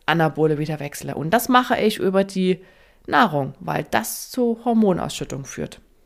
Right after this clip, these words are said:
Und so hängt das dann immer alles ein bisschen, ein bisschen dann doch miteinander zusammen. Wenn ich jetzt weiß, ich mache dann sowieso wieder was Intensives,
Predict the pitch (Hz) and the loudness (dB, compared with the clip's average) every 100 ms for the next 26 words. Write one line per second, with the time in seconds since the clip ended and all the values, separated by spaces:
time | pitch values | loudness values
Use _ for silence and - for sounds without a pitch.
0 | _ - 180 220 233 226 220 190 190 185 | _ -2 2 4 4 0 -2 -2 0 0
1 | 185 170 175 175 165 165 - 151 - - | 0 0 -2 -4 -4 -4 -6 -8 -10 -20
2 | - - - - 381 349 262 233 247 247 | -20 -20 -8 2 4 6 6 6 6 6
3 | 226 - 208 175 170 170 220 185 139 117 | 6 6 4 4 4 2 2 2 2 0
4 | 120 - - - - _ _ _ _ _ | -6 -8 -16 -20 -20 _ _ _ _ _
5 | _ - 214 214 214 160 - - 311 165 | _ 2 4 6 4 0 0 2 4 2
6 | - - _ _ _ _ _ _ _ - | -2 -16 _ _ _ _ _ _ _ -6
7 | 185 208 254 220 202 202 185 226 349 247 | -2 0 0 0 0 2 2 4 4 4
8 | 190 190 170 175 160 165 151 139 135 | 4 2 -2 -2 0 0 0 -2 -4